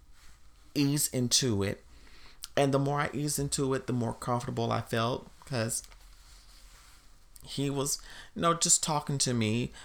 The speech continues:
complimenting me on my beauty and validating my womanhood, uh, because he know it was my, he knew it was my desire to present as the woman I am in ministry.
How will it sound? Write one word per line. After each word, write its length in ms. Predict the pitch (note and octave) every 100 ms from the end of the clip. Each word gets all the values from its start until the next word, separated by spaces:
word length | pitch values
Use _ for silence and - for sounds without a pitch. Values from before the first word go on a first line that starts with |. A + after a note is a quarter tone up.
| -
complimenting 600 | - C3 A#2+ C3+ C3+ A#2
me 120 | B2+ B2
on 220 | A2+ A2+
my 140 | A2+
beauty 580 | A#2 A#2+ A#2 A2+ G2+ - - -
and 320 | A2 G#2 G2+ G2+
validating 580 | G#2+ C#3+ C3+ A#2+ G#2+
my 220 | A2+ G2+ G2
womanhood, 800 | G#2+ C3 F#3 C#3+ A#2 G2 G2+ - - - - - - - -
uh, 160 | G2+
because 340 | G#2+ G2+ A#2+ -
he 140 | C#3+
know 420 | C3+ B2 A#2+ A2+ - - -
it 120 | C3 C3
was 140 | A2+
my, 240 | A2 G#2 G#2
he 180 | A#2+ C3+
knew 300 | B2 C3 D3
it 100 | A#2+
was 160 | G#2+
my 140 | G#2+ G#2
desire 580 | G#2+ G2+ G#2 A2+ A2 - - - -
to 140 | - C3
present 440 | - G#2+ A2+ A2+
as 200 | A2+ G#2+
the 100 | -
woman 340 | G#2+ G2+ G2+ G2+
I 100 | F#2+
am 180 | F2+ G2
in 180 | G2
ministry. 720 | A2 E3 F3 - - A#2 G#2+